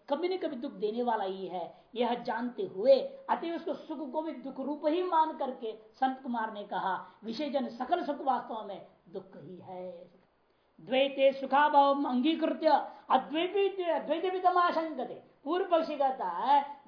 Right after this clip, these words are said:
द्वैत में दुख यदि है, तो अद्वैत में भी दुख रूप ही है, मान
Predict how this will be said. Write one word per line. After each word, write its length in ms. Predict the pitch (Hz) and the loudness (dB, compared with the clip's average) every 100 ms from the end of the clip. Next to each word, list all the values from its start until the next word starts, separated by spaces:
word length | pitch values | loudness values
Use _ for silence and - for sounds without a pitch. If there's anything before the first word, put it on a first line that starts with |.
| 175 | -6
द्वैत 360 | 208 320 392 | 0 2 2
में 280 | 370 339 156 | -2 -6 -6
दुख 200 | 311 - | -6 0
यदि 220 | 277 262 | 0 0
है, 520 | 196 208 214 214 - - | -4 -4 -4 -6 -10 -8
तो 60 | |
अद्वैत 500 | 226 185 226 330 370 | -6 -4 -2 0 0
में 120 | 370 | 0
भी 60 | 381 | 0
दुख 180 | 359 269 | 0 0
रूप 200 | 330 320 | 0 4
ही 180 | 302 294 | 4 4
है, 320 | 226 233 247 | -4 -4 -6
मान 160 | 202 | -10